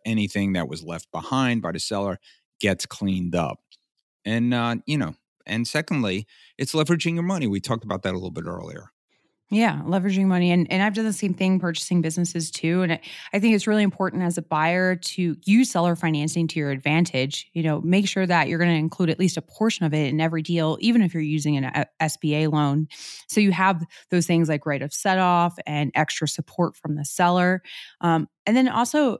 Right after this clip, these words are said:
Speaker 2: you know, ta-, taking a look at the financials of the business and making sure, you know, your loan payments match up to the cash flow of the business and you're able to pay your expenses for the business, pay the loan payments, but also take home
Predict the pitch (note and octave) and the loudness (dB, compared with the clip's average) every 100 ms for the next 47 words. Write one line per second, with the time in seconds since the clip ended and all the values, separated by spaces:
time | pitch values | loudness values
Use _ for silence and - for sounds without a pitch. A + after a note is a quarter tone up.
0 | - G#3 F#3+ - G#3+ - - A#3 A#3 F#3 | -2 2 2 2 0 0 -2 2 4 4
1 | F#3 G3 - - D#3+ F3 G3+ F#3 E3 D#3 | 2 -2 -8 -2 0 2 0 -2 -4 0
2 | F3 F3+ E3 E3 E3 E3+ F3 F#3 - F3 | 2 2 0 0 -2 0 0 0 2 4
3 | E3+ D#3+ - - - - - E3+ D#3+ E3+ | 4 2 -4 -20 -20 -20 -2 2 4 2
4 | E3+ F#3+ A3+ A3 F3 E3 D#3 D#3 E3 D3+ | 2 4 4 4 2 0 0 0 -2 0
5 | F3 D#3 - D#3 - C#3 - E3+ D#3 D3 | -2 -2 -2 -4 0 -2 -2 -2 -2 0
6 | D#3 D#3+ D#3+ E3 D#3 D#3+ D3+ D3+ - - | 0 2 2 2 0 0 0 -2 -6 -16
7 | - F3+ F3+ G3 F3+ F3+ E3 - E3+ D#3 | -6 -4 2 2 4 2 0 0 2 4
8 | D3+ C#3 _ _ _ _ - G3+ G3+ G3 | 2 0 _ _ _ _ -2 2 4 4
9 | F3+ E3 E3 D#3+ D#3 D#3+ D3+ D3 D#3 C#3+ | 2 0 -2 -2 -2 -4 -4 -4 -4 -4
10 | - F#3+ G3+ F3+ D#3+ D#3 D#3 D#3+ D#3 D3+ | -2 2 2 2 2 0 -2 -2 -2 -2
11 | - E3+ F3 F3 - D3 - E3+ E3 D#3+ | 0 0 2 -2 -2 -4 2 4 4 4